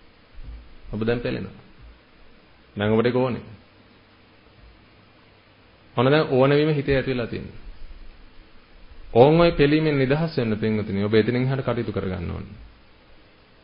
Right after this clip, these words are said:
මොකද පිළීම හිතේ ඇති වුණාට පස්සේ පිටින් ඉවසන්න පුළුවන් සීමාවක් තියෙනවනේ. ඒකයි ඉවසන්න සීමාවක් නැති කෙනාට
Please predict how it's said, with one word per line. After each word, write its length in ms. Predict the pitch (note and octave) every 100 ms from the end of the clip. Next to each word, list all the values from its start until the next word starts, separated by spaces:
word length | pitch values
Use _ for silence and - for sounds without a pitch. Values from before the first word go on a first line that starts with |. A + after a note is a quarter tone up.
| _ - _ _ _ -
මොකද 200 | A2+ D3 D#3+
පිළීම 360 | C#3 B2+ D3 D#3 C#3+ A#2+
හිතේ 300 | A#2+ A#2+ D#3
ඇති 160 | B2 C#3
වුණාට 240 | D3 D3+
පස්සේ 200 | D#3 D#3
පිටින් 180 | D#3+ F3
ඉවසන්න 460 | A#2+ D3 E3 E3 F3
පුළුවන් 220 | F3 E3
සීමාවක් 460 | D3 D#3 E3 D#3
තියෙනවනේ. 360 | D3 C3+ B2+ B2 - - - - - - - - _ _
ඒකයි 220 | B2+ C#3+ G#2
ඉවසන්න 480 | A2 C#3 E3 D#3+ E3+
සීමාවක් 520 | D3+ C#3+ D#3 D#3+ E3
නැති 240 | C3+ B2+ D3
කෙනාට 320 | D#3+ F#3